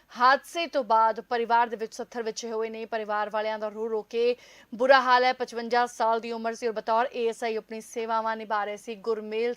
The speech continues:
ਸਿੰਘ। ਗੁਣੀਆ ਮਾਜਰੀ ਦੇ ਲਾਗੇ ਇੱਕ ਮੰਦਭਾਗਾ ਹਾਦਸਾ ਹੋਇਆ। Hit and run ਕੇਸ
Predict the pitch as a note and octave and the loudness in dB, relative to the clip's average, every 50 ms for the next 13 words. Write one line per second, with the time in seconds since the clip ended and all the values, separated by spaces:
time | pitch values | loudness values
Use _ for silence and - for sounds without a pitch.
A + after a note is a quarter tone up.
0 | - - A#3+ A#3+ A#3+ A3+ A3+ G#3+ G#3+ G#3+ G#3+ G#3+ G#3+ G#3 F#3 - G3+ F#3 - G#3+ | -6 -8 -10 -8 -8 -8 -8 -8 -8 -8 -6 -4 -6 -6 -8 -12 -12 -8 -8 -4
1 | G#3+ G#3+ G#3+ - - B3 B3 C4 C4 - - - - - C#4+ - - A3+ - - | -4 -4 -4 -4 0 2 2 2 2 0 -6 -20 -20 -20 -8 -2 -2 -2 2 0
2 | B3 A3+ A#3 B3 C4 A#3 C#4 B3 A#3+ G#3+ A3+ A3 A3 A3+ A3+ A3 - - A3+ A3 | 0 2 2 0 0 4 4 4 4 4 2 2 4 2 0 0 -2 -2 -2 -2
3 | G#3+ A3+ A3+ A#3 A#3 A#3+ A#3+ - - A#3+ A#3 C#4 C#4 C4 B3 A#3+ B3 B3 B3 B3+ | -2 0 2 4 4 2 2 0 -4 0 4 4 4 4 4 0 0 0 0 -4
4 | B3 - _ - - C4 C4 C4 C4+ C#4 C#4+ - - - | -10 -16 _ -4 2 4 8 8 8 8 6 4 0 -4